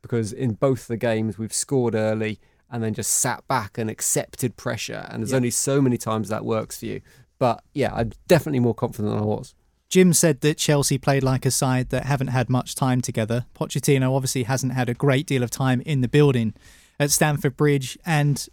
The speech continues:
Speaker 2: enough time to really get all of these new signings gelling. And I feel like we saw a similar display against Liverpool, where they looked really bright at times, but never got the result that they wanted, which was a victory.
Speaker 1: Mm.
Speaker 2: So they're still chasing that first win of the season. But do you think it will come, Joel? Do you think it'll be a matter of time? Because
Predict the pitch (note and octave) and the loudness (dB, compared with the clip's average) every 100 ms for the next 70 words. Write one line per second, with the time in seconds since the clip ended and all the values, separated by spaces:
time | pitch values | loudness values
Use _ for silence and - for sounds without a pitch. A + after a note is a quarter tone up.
0 | - D#3+ D3 - D#3+ D3+ D3 D3+ E3+ C#3+ | -2 0 0 0 2 2 2 2 2 2
1 | C3 - D#3+ D3 D3 D3+ D3+ C3 D#3+ C#3+ | 2 2 2 4 2 4 2 2 0 2
2 | C#3 A#2+ F3 E3 B2 B2+ D#3 D3 G#3 G3 | 0 0 4 4 4 0 -2 2 4 4
3 | F#3 - E3+ D3 - F3+ D#3 D3 - D3+ | 2 2 2 2 2 2 4 0 0 -2
4 | - D3 C#3+ C#3 C#3+ D#3 D3+ D#3 - G#2+ | 0 2 2 0 -2 0 -2 -2 -2 -4
5 | - _ _ - D#3+ D3 D3+ E3 D3 D#3+ | -6 _ _ 0 4 6 4 0 2 6
6 | D#3+ C#3 C3 D#3 C#3+ C3 B2 - B2+ A#2 | 6 6 2 2 2 2 -4 -2 0 0
7 | A2+ - - _ C3 D3+ D3 C3 C#3 C#3 | -4 -8 -14 _ -6 -2 0 0 -2 -2
8 | C3 B2+ B2+ - B2 A#2 C3 C3 G#2+ B2+ | 0 2 0 -2 -4 -2 -2 -2 -4 -6
9 | - C3+ B2 A#2+ - G#2+ G2+ A#2 D3+ - | -6 -6 -4 -4 -2 -2 -2 -2 -4 2
10 | G3+ F3+ F#3 D#3+ D#3 - D#3 D3+ - D3 | 4 4 2 2 -2 -2 -2 0 0 -2
11 | B2 B2 D3 C3 A#2 - _ _ _ D#3+ | -2 -2 -2 -2 -4 -8 _ _ _ -2
12 | D#3 E3+ - F#3 F3+ F#3 F#3 D#3 F3+ F3 | 2 0 4 6 6 4 2 2 4 6
13 | D#3 E3 G#3 F3+ E3 D#3+ D#3 D3+ D3 D#3+ | 6 4 2 0 2 2 2 2 4 2
14 | - E3 D3 F3 E3+ G3+ F3 D#3 C#3 | 2 0 2 2 4 4 4 0 -4